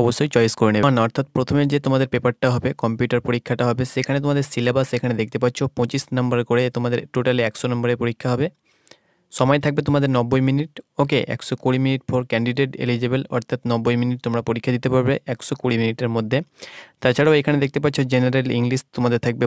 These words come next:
পঁচিশ নম্বরে পঁচিশটি, জেনারেল ইন্টেলিজেন্স and রিজনিং যেটাকে আমরা জিআই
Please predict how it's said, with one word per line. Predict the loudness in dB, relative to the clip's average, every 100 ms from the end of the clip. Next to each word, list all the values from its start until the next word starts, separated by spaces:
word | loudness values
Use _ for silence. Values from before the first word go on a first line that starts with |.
| 0
পঁচিশ | 0 0 -2
নম্বরে | 2 2 2
পঁচিশটি, | -2 -2 -4 -2 0
জেনারেল | 2 2 0 0
ইন্টেলিজেন্স | 0 0 0 0 0 0
and | 0 0
রিজনিং | 0 2 2 0
যেটাকে | 0 0
আমরা | 0 0
জিআই | 0 2